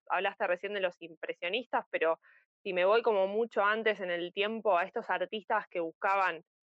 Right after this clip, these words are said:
previo a ello, eh, representar la realidad tal cual es,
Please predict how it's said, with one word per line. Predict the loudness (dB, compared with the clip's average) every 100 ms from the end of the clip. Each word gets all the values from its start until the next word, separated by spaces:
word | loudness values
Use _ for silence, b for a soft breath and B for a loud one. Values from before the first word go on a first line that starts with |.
| _ _ -4
previo | 0 2 2 2 4
a | 2
ello, | 0 0 2 0 -4 _ _ _ _ _
eh, | -6 -6 -6
representar | -6 -6 -4 -8 -6 -6 -4 0 0 0 -4
la | -4 -4
realidad | -2 -2 0 0
tal | -2 -4 -6 -2
cual | 0 2
es, | 2 2